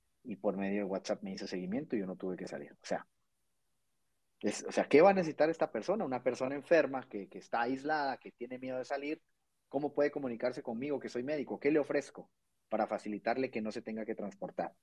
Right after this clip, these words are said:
Voy a volverme un poquito a lo del metaverso, y no lo del metaverso, la, el futuro, sino el metaverso hoy.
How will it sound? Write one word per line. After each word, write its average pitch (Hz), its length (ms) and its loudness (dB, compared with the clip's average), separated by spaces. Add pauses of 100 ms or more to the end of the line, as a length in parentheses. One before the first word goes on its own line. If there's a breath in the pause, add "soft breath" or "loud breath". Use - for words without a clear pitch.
(320 soft breath)
Voy 139 140 12
a 180 60 12
volverme 160 340 8
un 180 60 -2
poquito 170 280 4
a - 20 4
lo 175 80 6
del 143 80 2
metaverso, 131 440 -2
y - 20 -4
no 185 100 -2
lo 214 120 0
del 208 100 -2
metaverso, 160 640 -2
la, 113 260 -10
el 113 100 -12
futuro, 196 300 -6
sino 135 220 -12
el 143 80 -8
metaverso 117 480 -6
hoy. 151 180 0